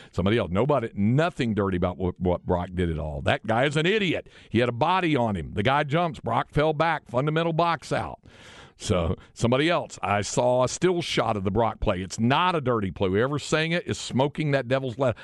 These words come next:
I don't, I don't necessarily mean s-, say that person is on anything, right? They're just incorrect. It's, it's not correct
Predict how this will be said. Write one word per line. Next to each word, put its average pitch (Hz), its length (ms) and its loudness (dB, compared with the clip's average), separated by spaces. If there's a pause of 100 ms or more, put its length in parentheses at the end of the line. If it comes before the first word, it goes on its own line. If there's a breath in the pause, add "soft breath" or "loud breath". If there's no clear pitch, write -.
I 233 100 2
don't, 262 200 -2
I 220 100 0
don't 202 180 -4
necessarily 131 640 -2
mean 107 340 -2 (360 loud breath)
s-, - 240 -8
say 113 200 2
that 104 180 0
person 98 340 -2
is 80 240 -8 (240)
on 110 200 2
anything, 104 380 -2
right? 147 140 0
They're 196 80 0
just 202 240 -4
incorrect. 214 680 0
It's, - 280 -10
it's - 220 -2
not 160 240 -2
correct 160 560 -6